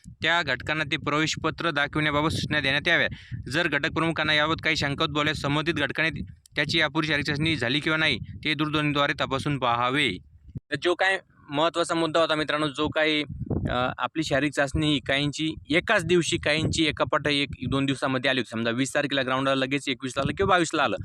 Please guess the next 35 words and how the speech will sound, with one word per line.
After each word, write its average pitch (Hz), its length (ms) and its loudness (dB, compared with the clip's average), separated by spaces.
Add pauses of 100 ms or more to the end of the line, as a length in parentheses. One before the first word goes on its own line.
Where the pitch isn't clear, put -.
(560)
जे 139 80 0
अशी 151 260 0
काही 180 160 2
मित्रमंडळी 160 600 0
आहेत 110 160 2 (400)
की - 280 -6
आता 147 200 -2
त्यांना 151 420 0 (400)
मित्रांनो 147 440 0 (400)
कुठलीही 220 400 2
शारीरिक 160 240 2
चाचणी 156 240 0
त्यांची 151 280 -2
बुडणार 131 440 2
नाही 135 260 2
आहे, 90 120 -2
ह्या 123 100 -2
पत्रानुसार 139 560 -2
ते 143 140 -2
स्पष्ट - 380 -4
झालेलं 120 300 2
आहे. 107 100 2 (460)
फक्त 120 220 -2
काय 156 160 2
करायचं 156 360 -2
आहे 156 80 -4
की 156 80 -4
पहिल्या 147 440 -2 (440)
शारीरिक 131 180 -4
चाचणीच्या 143 360 -2
वेळेस 147 160 0
तुम्ही 151 180 -2
जिथं 151 220 -4
हजर 120 280 -2 (120)
असाल, 135 340 0